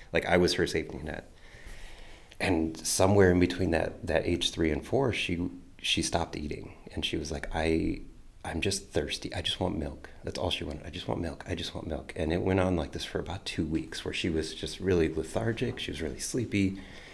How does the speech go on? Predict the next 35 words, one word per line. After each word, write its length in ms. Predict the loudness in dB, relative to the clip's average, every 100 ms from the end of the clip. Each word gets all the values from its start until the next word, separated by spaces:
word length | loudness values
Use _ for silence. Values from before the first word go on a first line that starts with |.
| -2
And 100 | 0
she 160 | 2 6
just 220 | 6 6
wanted 200 | 2 2
to 60 | 2
drink 260 | 2 0
milk. 220 | -2 -8 -4
She 120 | -4
didn't, 200 | -2 4
wouldn't 340 | 8 8 6
eat. 320 | 0 -4 -4 -10 -18 -18 -16 -16 -18 -20 -20 -12
She 140 | 4
wouldn't 180 | 8 10
do 140 | 10 6
anything. 400 | 2 -6 -12 -12
So, 500 | -4 2 4 2 -2 -6 -8 -10 -16 -20 -20 -20 -12 -4
you 100 | -2
know, 80 | -2
I 60 |
said, 180 | -4 -2
"I 60 | -2
think 180 | 0 2
we 80 |
need 160 | 4 2
to 60 | 0
take 160 | 0
her 80 | 2
to 60 | 0
the 80 |
doctor. 340 | -2 -4 -8 -12
I 60 | -8
think 180 | -8
this 240 | -6 -8 -8
is, 240 | -10 -10 -10 -6
this, 240 | -6 -6